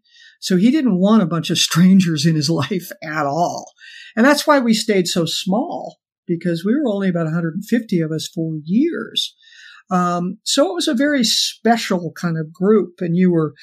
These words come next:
screened to see if you were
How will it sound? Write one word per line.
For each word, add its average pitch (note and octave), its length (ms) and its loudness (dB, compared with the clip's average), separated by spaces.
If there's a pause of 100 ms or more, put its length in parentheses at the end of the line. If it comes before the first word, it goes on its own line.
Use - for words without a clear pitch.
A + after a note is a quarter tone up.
(560)
screened A#3 840 2
to F#3 100 0
see B3+ 640 2
if F#3 240 0
you G3+ 160 0
were F#3 260 2